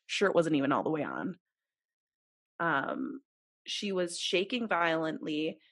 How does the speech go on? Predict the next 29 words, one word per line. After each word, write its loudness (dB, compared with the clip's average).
and -8
so 2
the 0
officers 0
and -2
Murray 0
tried -2
to 0
cover 2
her 2
as 2
much -4
as -12
they -4
could, 2
um, 0
to -4
warm 2
her -2
up. 4
And 2
that's 4
when 0
they 4
noticed 2
all 2
of -6
the 6
bruises. 0